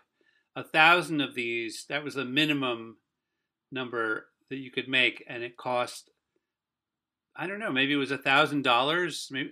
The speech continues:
I, did they cost a dollar each? I, I, that seems expensive now. Maybe it was less than that. I can't remember. But anyway, this was, this was our idea, was like, "We're gonna make one of these and just give them away, you know, and that'll be our,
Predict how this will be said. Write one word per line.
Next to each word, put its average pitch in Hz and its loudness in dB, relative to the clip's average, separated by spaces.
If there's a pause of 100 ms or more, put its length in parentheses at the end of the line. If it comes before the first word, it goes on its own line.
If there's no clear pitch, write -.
I, 156 -2
did 165 -12
they 160 0
cost 190 2
a 208 -12
dollar 180 2
each? 190 -4
I, 135 2
I, 143 -8 (120)
that 151 -4
seems 160 -4
expensive 147 -2
now. 104 -8 (340)
Maybe 165 6
it 170 6
was 131 0
less 139 2
than 113 -10
that. 104 -8
I 113 -8
can't 127 -10
remember. 113 -8 (800)
But 156 8
anyway, 156 10
this 147 0
was, 160 -4
this 160 -4
was 156 -2
our 139 8
idea, 123 6
was 107 -4
like, 113 -6
"We're 135 -4
gonna 151 2
make 143 6
one 123 0
of 113 -2
these 101 -4
and 113 -10
just - -10
give 120 0
them 107 -8
away, 110 -2 (440)
you 123 -10
know, 98 -4 (440)
and 120 -10
that'll 117 2
be 113 2
our, 104 0